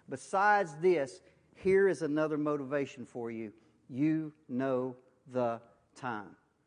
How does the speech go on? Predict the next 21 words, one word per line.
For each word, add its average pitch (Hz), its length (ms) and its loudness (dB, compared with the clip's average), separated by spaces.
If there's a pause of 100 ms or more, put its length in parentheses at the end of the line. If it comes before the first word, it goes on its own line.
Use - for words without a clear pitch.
(640)
The, 160 300 4
uh, 139 180 4
New 202 280 2
Living 156 200 4
Translation 147 640 -2
says 156 320 -4
it 139 120 -10
like 131 240 -2
this. 127 340 -2
If - 80 -20
you 123 80 -12
go 151 80 2
back 147 240 2
to 135 60 -8
verse 135 320 -6
nine 139 300 -2
and 120 120 -8
read, 127 240 0
it 131 80 -12
says 131 240 -4
this, 139 300 0